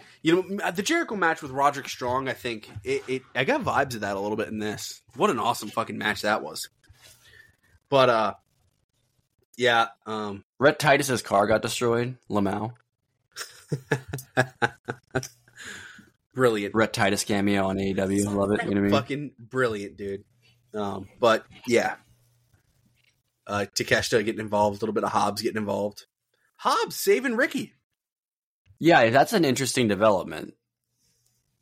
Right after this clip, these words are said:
Speaker 1: Let's keep an eye on that. Ricky could maybe save the, the, the collection of Don Callis family. We'll see.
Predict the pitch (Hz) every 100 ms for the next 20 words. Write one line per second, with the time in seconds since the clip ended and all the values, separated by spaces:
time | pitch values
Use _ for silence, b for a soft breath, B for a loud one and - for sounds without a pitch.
0 | _ _ _ 117 127 220 185 190 202 120
1 | 165 - - - - _ _ _ _ _
2 | _ _ _ _ _ _ _ _ _ 123
3 | 247 285 226 185 170 160 135 - 170 160
4 | 113 - 107 101 - 113 104 101 104 -
5 | 110 123 127 - 104 107 104 - - 120
6 | 113 127 113 101 110 110 85 - _ _
7 | 123 - 110